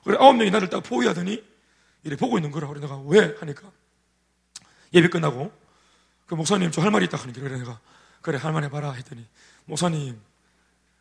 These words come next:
우리도 훈련시켜주세요." 이렇게 하는 거예요. "우리도 훈련시켜주세요." 그래, 내가 "훈련? 무슨 훈련? 예비군 훈련?" <laughs> 아니요. 우리도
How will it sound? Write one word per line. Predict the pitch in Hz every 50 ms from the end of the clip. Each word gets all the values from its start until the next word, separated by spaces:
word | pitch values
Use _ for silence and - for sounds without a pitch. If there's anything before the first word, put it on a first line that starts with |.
| _ _ -
우리도 | 180 175 - - 185
훈련시켜주세요." | 131 202 226 240 254 - - - 170 - - - 139
이렇게 | 139 135 - -
하는 | 123 - _
거예요. | _ _ _ _ _ _ _ _ _ _ _ _ _ -
"우리도 | 160 165 156 156
훈련시켜주세요." | - 185 226 226 208 - - 156 123 117 110 117 135
그래, | 151 226 - - 202 175 -
내가 | - - - _ _ _ _ _ _ _ _ _ _ _ - - - - - - - - - _ _ _
"훈련? | - 220 220 214 214 220 220 214 - _ _ _ _
무슨 | - 139 139 175
훈련? | 175 185 180 160 127 - - - _ _ _ -
예비군 | 160 165 160 220 202 202 170
훈련?" | 151 147 139 156 185 190 - - _ -
<laughs> | - - - - - - - - _ - - - - - - - - - -
아니요. | - 165 170 165 170 - - 208 143 - - - - _ - - - - - - -
우리도 | - 185 226 196 220 214 185 160 143 - -